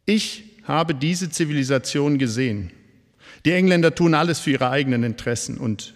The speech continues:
die Dänen, die Vereinigten Staaten, auch Schweden. Man gefällt sich dabei, die anderen der Maßlosigkeit zu beschuldigen. Man selber sei vernünftiger,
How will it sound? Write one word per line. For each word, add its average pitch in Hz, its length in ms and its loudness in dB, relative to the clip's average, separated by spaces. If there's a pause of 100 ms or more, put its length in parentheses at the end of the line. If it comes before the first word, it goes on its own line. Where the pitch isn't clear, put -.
(120)
die 110 100 -8
Dänen, 131 460 0 (340)
die - 60 -14
Vereinigten 123 460 -4
Staaten, 123 460 -4
auch - 200 -8
Schweden. 123 500 -6 (760)
Man 131 460 2
gefällt 143 380 -2
sich - 220 -8
dabei, 120 380 -4
die 120 140 -4
anderen 120 440 -2
der 117 100 -2
Maßlosigkeit 117 1000 -4
zu - 120 -12
beschuldigen. 113 540 -4
Man 110 220 -2
selber 123 420 -2 (340)
sei 123 280 -2
vernünftiger, 120 840 -4